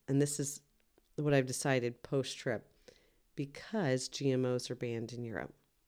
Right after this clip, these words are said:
So this reaction was not gluten. This reaction was some sort of preservative chemical sprayed on most of our grain products here in the U S, which I will say is a huge relief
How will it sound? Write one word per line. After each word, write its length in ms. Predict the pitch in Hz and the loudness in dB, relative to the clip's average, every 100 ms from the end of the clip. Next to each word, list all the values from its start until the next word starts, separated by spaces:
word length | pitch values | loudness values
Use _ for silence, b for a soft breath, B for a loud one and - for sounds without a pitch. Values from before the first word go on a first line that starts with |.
| _ _ _ | _ _ _
So 200 | - - | -6 2
this 240 | 135 135 - | 2 2 0
reaction 580 | 180 208 208 - 143 135 | 0 0 0 2 2 2
was 220 | 127 - | 0 -2
not 280 | 135 - - | -2 -2 0
gluten. 480 | 160 160 123 117 117 _ _ | 2 2 0 -6 -10 _ _
This 200 | 139 - | -6 -4
reaction 720 | 139 - 151 156 - 120 120 | -4 -2 -2 -2 -4 -4 -4
was 460 | 117 117 120 - - _ | -4 -4 -4 -6 -8 _
some 240 | - - 131 | -12 -4 -4
sort 240 | - 127 | 0 -2
of 60 | - | 0
preservative 680 | 131 - 127 123 123 117 - | -4 0 -2 -2 -2 -4 -6
chemical 680 | - 127 127 - 120 117 - b b b - | -4 -2 -2 -2 -2 -2 -8 b b b -10
sprayed 420 | - - 139 135 | -6 0 2 2
on 200 | 123 131 | 0 0
most 280 | 127 - 131 | -2 -4 -8
of 120 | 127 | -4
our 300 | 120 117 120 | -2 -2 -4
grain 340 | - 123 120 | -2 -2 -2
products 520 | 117 117 117 117 - | -4 -6 -6 -6 -8
here 180 | - 120 | -6 -4
in 100 | 113 | -4
the 100 | 110 | -2
U 140 | 110 90 | -2 -2
S, 300 | 107 - - _ _ _ b b b b b b b b b _ _ _ _ _ _ _ _ _ _ _ | -4 -8 -14 _ _ _ b b b b b b b b b _ _ _ _ _ _ _ _ _ _ _
which 520 | 165 139 135 - - - _ _ _ _ - | 0 2 0 -4 -6 -8 _ _ _ _ -6
I 100 | 151 | 0
will 160 | 143 151 | 2 2
say 280 | 143 147 139 | 2 4 4
is 160 | 127 | 4
a 40 | 135 | 0
huge 460 | - - 190 196 | -2 0 2 2
relief 680 | 190 147 110 69 - - | 0 0 0 -4 -12 -20